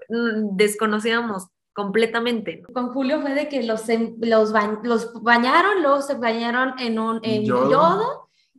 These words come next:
Speaker 2: y después los envuelven como momias.
Speaker 1: El
Speaker 2: <laughs> Y, y queremos saber cómo fue tu proceso en esta parte, ya cuando lo hospitalizaron y el momento de entrar al quirófano. ¿Cómo fue para ti esta experiencia?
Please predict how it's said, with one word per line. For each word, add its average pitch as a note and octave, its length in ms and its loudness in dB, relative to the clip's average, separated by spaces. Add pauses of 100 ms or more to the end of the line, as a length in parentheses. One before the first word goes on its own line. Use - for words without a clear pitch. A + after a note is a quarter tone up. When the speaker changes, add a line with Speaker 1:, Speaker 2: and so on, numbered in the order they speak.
Speaker 2:
y C4+ 140 -4
después A#3+ 560 -4
los C4+ 460 2
envuelven C4 580 0
como A#3+ 240 -2
momias. A#4 600 0 (840)
Speaker 1:
El B3+ 220 -4
Speaker 2:
<laughs> A3+ 500 2 (380)
Y, D4+ 300 -6
y - 80 -2
queremos E4+ 380 2
saber F#4+ 420 -4
cómo G4 220 2
fue G4+ 340 -2
tu G#4+ 100 0
proceso D4+ 540 -4 (300)
en B3+ 160 -4
esta C#4 260 -4
parte, C#4+ 320 0
ya G#3+ 180 -4
cuando D4+ 280 -2
lo A#3+ 80 -4
hospitalizaron G#3+ 840 2 (240)
y C#4 120 2
el B3+ 80 6
momento A#3+ 480 2
de D4+ 60 2
entrar A#3 220 -4
al B3 180 -6
quirófano. G#3+ 760 -2
¿Cómo A#3 220 4
fue B3+ 180 2
para B3+ 340 0
ti A3 220 2
esta G#3+ 180 0
experiencia? F#3+ 640 -6